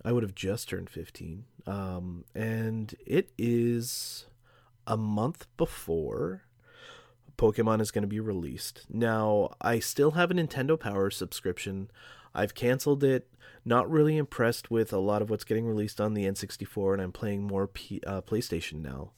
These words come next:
Also, the Dreamcast is coming out, and I am saving up for that. So I'm not really, uh, tracking most of the Nintendo titles. Uh, things just aren't hitting me,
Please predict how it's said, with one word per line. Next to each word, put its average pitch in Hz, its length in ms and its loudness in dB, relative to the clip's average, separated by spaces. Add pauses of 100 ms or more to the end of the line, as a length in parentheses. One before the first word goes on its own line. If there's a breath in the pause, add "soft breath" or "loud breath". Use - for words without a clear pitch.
(480 loud breath)
Also, 117 420 6
the 107 140 0
Dreamcast 113 760 -4
is 113 240 -2
coming 101 420 -6
out, 107 440 -2
and 101 480 -2
I 101 160 -4
am 95 440 -6
saving 104 400 -2
up - 160 -6
for - 140 -8
that. 85 340 -8
So 98 220 -4
I'm 101 140 -2
not 113 320 0 (580 soft breath)
really, 110 840 2 (180)
uh, 85 560 -4
tracking 92 800 -4
most 104 260 -4
of 113 60 -4
the 101 60 -2
Nintendo 95 440 -2
titles. 95 520 -2 (600 loud breath)
Uh, 92 120 0 (120)
things 196 240 2
just - 220 2
aren't 135 160 2
hitting 76 260 -6
me, - 220 -10